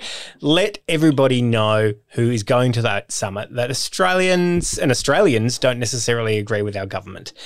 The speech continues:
uh, and that we, that our government is basically held, <laughs> held to capture by the fossil fuel companies. And I wanted to acknowledge that Australians really want to see meaningful climate action,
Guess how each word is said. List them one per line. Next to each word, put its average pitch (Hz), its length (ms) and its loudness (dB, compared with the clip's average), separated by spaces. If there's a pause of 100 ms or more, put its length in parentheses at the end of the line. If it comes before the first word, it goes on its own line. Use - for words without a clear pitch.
(260)
uh, 117 360 0
and 123 260 0
that 123 400 2
we, 147 800 2 (200)
that 131 140 2
our 120 80 2
government 156 320 2
is 120 80 -2
basically 117 460 0
held, 139 400 2 (500)
<laughs> - 480 -2
held 190 300 2
to 147 240 -4
capture 135 340 -2
by 120 220 2
the 117 80 -2
fossil 120 320 -2
fuel 110 220 0
companies. 110 580 -2 (240)
And 131 140 0
I - 20 0
wanted 135 240 2
to 123 100 2
acknowledge 143 440 2
that 135 160 2
Australians 170 600 2
really 143 220 4
want 131 160 2
to 123 60 2
see 117 240 0
meaningful 117 420 0
climate 107 320 0
action, 113 300 -4